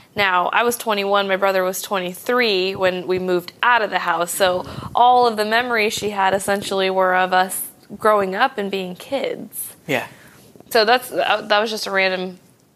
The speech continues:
Speaker 1: thought I had.
Speaker 2: Yeah, well, that's, so, like, that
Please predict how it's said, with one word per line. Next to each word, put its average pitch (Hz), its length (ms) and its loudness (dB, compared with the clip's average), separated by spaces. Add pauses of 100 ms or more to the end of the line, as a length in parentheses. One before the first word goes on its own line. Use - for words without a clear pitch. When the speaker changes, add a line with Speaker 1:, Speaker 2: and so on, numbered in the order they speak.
(400)
Speaker 1:
thought 202 240 2
I 190 100 -2
had. 190 600 -2 (720)
Speaker 2:
Yeah, 208 200 0
well, 170 180 2
that's, 185 440 0
so, 175 380 0 (2000)
like, 143 300 -2
that 170 460 0